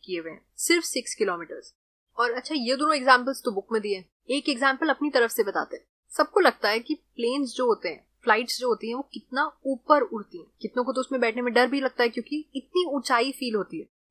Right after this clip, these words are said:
Actually, planes eight to twelve kilometers from the ground इतनी height पे उड़ते हैं। तो only eight to twelve kilometers, वो भी हमें कितना ज्यादा ऊंचा लगता है।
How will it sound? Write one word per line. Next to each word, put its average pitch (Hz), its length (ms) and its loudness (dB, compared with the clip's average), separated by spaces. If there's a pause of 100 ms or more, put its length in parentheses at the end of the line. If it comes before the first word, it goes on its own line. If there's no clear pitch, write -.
(140)
Actually, 285 500 0
planes 262 360 -6 (320)
eight 294 360 -2
to 311 180 -4
twelve 254 340 2
kilometers 214 500 0
from - 520 -4
the 226 120 0
ground 202 260 -2 (220)
इतनी 302 240 -6
height 214 320 -2
पे 233 80 2
उड़ते - 260 -2
हैं। - 120 -18 (160)
तो - 180 -6
only 262 580 -2
eight 262 180 -6
to 254 140 -2
twelve 214 280 0
kilometers, 170 400 -6 (280)
वो 254 160 0
भी 302 100 4
हमें 302 200 -2
कितना 262 300 -2
ज्यादा 226 220 2
ऊंचा 202 260 -2
लगता 170 260 -6
है। - 60 -14